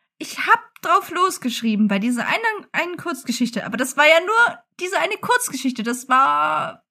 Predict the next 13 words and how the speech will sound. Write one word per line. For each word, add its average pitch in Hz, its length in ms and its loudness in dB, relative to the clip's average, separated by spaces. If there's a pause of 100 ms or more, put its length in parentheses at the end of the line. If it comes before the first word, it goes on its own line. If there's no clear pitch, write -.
ich 254 140 -10
weiß 269 240 0
nicht, 254 280 2 (580)
also 269 160 2
es 269 140 -6
war 277 220 6
echt - 240 -4
nicht 208 200 0
viel. 202 160 2
Es 196 160 -4
waren 202 180 0
vielleicht, 196 500 -6
äh, 185 440 -4